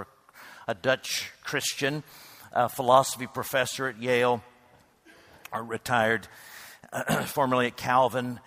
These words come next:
as well. He said there are three forms of rights, three categories of rights that are alluded to and protected by the Ten Commandments.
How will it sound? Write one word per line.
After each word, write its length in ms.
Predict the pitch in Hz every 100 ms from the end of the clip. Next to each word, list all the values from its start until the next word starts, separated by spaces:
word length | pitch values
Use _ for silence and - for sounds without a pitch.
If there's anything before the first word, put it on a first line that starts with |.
| - -
as 220 | 110 120 113
well. 280 | 120 117
He 160 | 120 151
said 440 | - 180 135 131
there 180 | 139 139
are 60 | 143
three 640 | - 202 226 170 139 156
forms 680 | - - 196 170 139 143 135
of 160 | 135
rights, 320 | 143 139 120 -
three 500 | 208 226 226 214 175 - - - _
categories 840 | - 233 220 190 147 123 107 110
of 200 | 127 113
rights 680 | 143 170 156 107 - - - - - -
that 180 | 156 165
are 220 | 147 156
alluded 680 | 151 160 233 254 180 131 101
to 320 | 131 120 156
and 220 | 147 151
protected 960 | - 180 - - 247 240 - 127 127 113
by 560 | 175 180 120 107 123 143
the 80 | 143
Ten 300 | - 185 180
Commandments. 680 | 180 190 214 135 - -